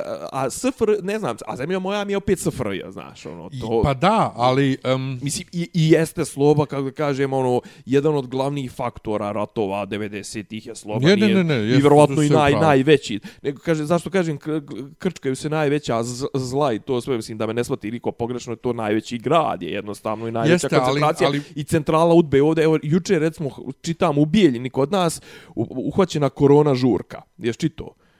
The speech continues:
Speaker 2: Ne.
Speaker 1: Ne znam, uhvaćeni neki, ovi, bivši, ovi, dvadeset šestoro na gomili, živa muzika u vikendi-, u vikendici i to sve. I šta se dešava?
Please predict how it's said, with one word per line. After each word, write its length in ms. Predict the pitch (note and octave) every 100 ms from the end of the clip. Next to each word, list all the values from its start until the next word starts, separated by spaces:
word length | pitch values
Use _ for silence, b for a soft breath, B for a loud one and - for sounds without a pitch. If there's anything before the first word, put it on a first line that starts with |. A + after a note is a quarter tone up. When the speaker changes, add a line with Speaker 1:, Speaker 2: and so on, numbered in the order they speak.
| _
Speaker 2:
Ne. 220 | A#2+ D3 - _
Speaker 1:
Ne 280 | C3+ C#3 G#2+
znam, 260 | G#2+ F#2+ G2
uhvaćeni 500 | C3 D#3+ D3 C#3 C#3
neki, 580 | D3 - B2+ B2 B2+ A#2 G2+
ovi, 340 | B2 A#2 A#2+
bivši, 800 | B2+ E3+ D#3+ - B2+ A#2 A#2 A2+
ovi, 460 | G2+ A2 A2+ A#2 G2+
dvadeset 380 | C3 C#3 A#2 -
šestoro 440 | D3 - A2 A2
na 100 | A2+
gomili, 440 | A2+ C3 D#3 B2+
živa 320 | A#2+ C#3+ C3+ A2+
muzika 340 | C3 C#3 A#2
u 60 | A2+
vikendi-, 500 | A#2+ A#2+ A2+ A2+ A2+
u 40 |
vikendici 560 | B2+ B2+ E3+ B2 A2 G#2+
i 40 |
to 240 | - D#3
sve. 260 | C3 D#3+ E3 B B B B B -
I 120 | C#3
šta 220 | C#3 D#3
se 60 | C3+
dešava? 500 | C3 - G#2 F2+